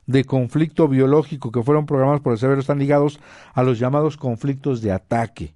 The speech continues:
reflejando el propósito de protección. Esta piel, este recubrimiento, esta coraza genera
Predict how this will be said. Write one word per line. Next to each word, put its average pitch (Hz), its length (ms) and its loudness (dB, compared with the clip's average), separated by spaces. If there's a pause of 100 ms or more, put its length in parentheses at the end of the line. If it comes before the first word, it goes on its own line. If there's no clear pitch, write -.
(880)
reflejando 131 540 0
el 147 60 -2
propósito 147 680 -2
de 120 100 0
protección. 120 720 -2
Esta 123 300 -6
piel, 147 340 -2 (300)
este 131 220 -2
recubrimiento, 139 840 -4
esta 135 240 -8
coraza 156 840 -4 (340)
genera 143 800 -2